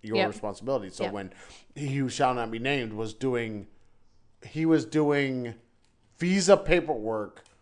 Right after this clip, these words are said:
Speaker 1: for the, for the C E O of the company that built the school we're at.
Speaker 2: Right.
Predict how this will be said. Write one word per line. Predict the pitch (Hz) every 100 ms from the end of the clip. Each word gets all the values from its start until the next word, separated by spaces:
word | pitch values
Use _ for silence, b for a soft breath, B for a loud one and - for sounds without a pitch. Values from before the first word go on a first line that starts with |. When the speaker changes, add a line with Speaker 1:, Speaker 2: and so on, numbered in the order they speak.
| _
Speaker 1:
for | - - 147 143
the, | 131 127 123 117 113 107 - _ _ _ _ _ _ _ _ _ _ _ _ _ _ _ _ _ _ _
for | _ 143 147
the | 127 127
C | - 190 185 185 180
E | 175
O | 160 160 135 123 135
of | 143 127
the |
company | 127 170 165 147 127 123
that | 117 95 165
built | 165 -
the | 139
school | - - 175 160
we're | 123 110
at. | 98 80 - _ -
Speaker 2:
Right. | 190 180 160 -